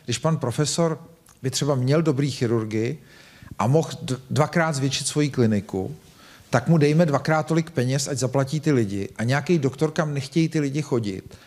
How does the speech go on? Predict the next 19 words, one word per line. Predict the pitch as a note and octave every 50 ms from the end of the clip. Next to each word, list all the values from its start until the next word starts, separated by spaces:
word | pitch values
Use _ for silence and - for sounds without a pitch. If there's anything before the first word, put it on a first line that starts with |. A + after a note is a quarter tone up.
| _ -
tak | - A#2+ D3
ať | C#3+
se | - D#3+
to | D3 E3+
zavře | D3+ D#3 F3 F3+ F#3+ F3+ D#3+
a | C3
ty | - C#3
peníze | C3+ C#3 C3 C3 C3 C3 C#3+
se | C3+ D3 C#3
přesunou. | C3+ - D3+ - - F#3 E3+ C#3 G2+ - - - - - - - - - - - -
Ale | - G2+ G#2+
to, | G#2 - E3 F3+
co | F3 F3 - F#3+
je | F3+
debata | D3+ D#3 C#3+ E3+ E3+ F3 F3
těchto | E3 E3+ D3+ - - F3
dní, | D3+ A#2+ A#2 C3+ D3+
se | - - C#3+
říká, | C3 C#3+ C#3 - D#3 C3+ A#2 G2 - -